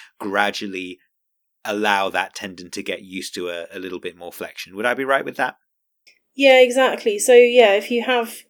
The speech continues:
Speaker 2: um, the knee in extension for six weeks, we know that sort of tendon healing, I suppose, can,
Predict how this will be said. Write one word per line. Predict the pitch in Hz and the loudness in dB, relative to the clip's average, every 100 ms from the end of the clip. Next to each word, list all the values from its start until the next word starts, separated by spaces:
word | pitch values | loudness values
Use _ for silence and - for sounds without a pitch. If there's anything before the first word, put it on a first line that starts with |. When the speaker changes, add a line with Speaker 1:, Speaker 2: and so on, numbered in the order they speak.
| - | 0
Speaker 2:
um, | 214 196 196 196 151 | 0 0 -4 -10 -2
the | 208 | 2
knee | 208 214 208 196 - | 4 2 0 -4 2
in | 233 220 202 | 4 4 2
extension | 202 185 - 214 185 202 | -2 -2 0 0 -2 -8
for | 214 | -2
six | 240 185 - | 0 0 2
weeks, | 180 180 | 0 0
we | 220 | 0
know | 233 240 233 220 | 2 2 0 -2
that | 214 143 - _ _ _ | 0 0 -2 _ _ _
sort | - 226 202 | -4 -2 -2
of | 190 | -2
tendon | - 233 214 208 196 | -2 0 0 -2 -2
healing, | 190 220 196 185 175 | -4 -6 -2 0 0
I | 175 | -2
suppose, | 175 - 185 180 | -4 -2 -2 -2
can, | - 185 180 | -4 -10 -12